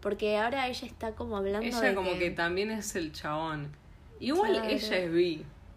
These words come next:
Speaker 2: a todo esto. O sea, me cuadra como
Speaker 1: Ah,
Speaker 2: que
Speaker 1: puede
Speaker 2: ella
Speaker 1: ser.
Speaker 2: capaz esté yendo a buscar a su girl.
Speaker 1: O sea, la chica se metió con todos, hasta con María Becerra.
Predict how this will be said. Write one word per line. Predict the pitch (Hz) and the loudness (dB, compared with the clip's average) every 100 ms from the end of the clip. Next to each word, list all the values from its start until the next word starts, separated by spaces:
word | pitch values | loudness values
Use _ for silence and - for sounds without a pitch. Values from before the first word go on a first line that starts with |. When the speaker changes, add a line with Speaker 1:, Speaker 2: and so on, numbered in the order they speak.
| - | -8
Speaker 2:
a | 170 165 | -4 -2
todo | 143 175 165 | 2 2 4
esto. | 165 151 - 151 147 156 | 0 -2 -8 -8 -6 -6
O | 170 | -4
sea, | 196 180 160 151 | 2 4 4 0
me | 175 190 | -2 0
cuadra | 190 254 277 262 190 | 4 6 8 6 4
como | 180 180 | 2 2
Speaker 1:
Ah, | |
Speaker 2:
que | 185 185 | 2 2
Speaker 1:
puede | 214 | 2
Speaker 2:
ella | 208 | 2
Speaker 1:
ser. | 240 214 | 4 6
Speaker 2:
capaz | 208 214 208 | 6 4 0
esté | 180 - 190 | -4 -4 -4
yendo | - 190 175 | -2 -2 -2
a | |
buscar | 165 - 185 | -2 -2 -2
a | 170 | -2
su | - 160 156 | -6 -6 -4
girl. | 156 147 147 - - - - | -4 -4 -8 -14 -20 -18 -8
Speaker 1:
O | 247 | 0
sea, | 285 277 - - - - | 6 6 4 -4 -14 -4
la | 247 262 | 0 0
chica | 262 415 440 415 - | 4 6 8 8 6
se | 254 | 0
metió | 247 269 294 | 0 0 0
con | 294 254 | 0 2
todos, | 226 196 196 | 2 2 0
hasta | 196 214 208 | -4 -4 -2
con | 208 | -2
María | 208 220 262 247 | -2 -2 -4 -4
Becerra. | 226 - 226 226 220 | -6 -6 -6 -8 -12